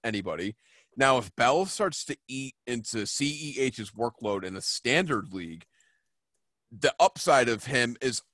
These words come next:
way more handicapped, handicapped,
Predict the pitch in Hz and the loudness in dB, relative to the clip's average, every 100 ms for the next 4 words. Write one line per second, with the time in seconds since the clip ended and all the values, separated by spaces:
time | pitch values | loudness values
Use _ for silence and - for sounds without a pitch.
0 | _ 143 151 165 165 151 135 120 104 104 | _ 0 4 6 6 6 4 2 0 -2
1 | 110 127 127 123 113 104 101 95 - 127 | -6 -4 0 2 4 2 2 -2 -4 2
2 | 143 120 123 107 - - - 131 165 - | 2 2 0 0 -2 -18 -8 -2 -2 -4
3 | 110 90 | -8 -8